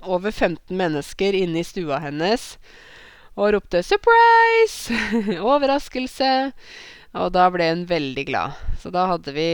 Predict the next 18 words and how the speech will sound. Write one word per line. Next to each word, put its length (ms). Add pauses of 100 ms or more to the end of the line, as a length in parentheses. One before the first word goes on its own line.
lunsj, 760
og 60
så 140
fikk 240
hun 160
gaver 1040
og 80
alt 280
mulig. 220 (840)
Men 200
dette 260
med 180
baby 320
shower, 480
det 140
er 220
jo 100
egentlig 480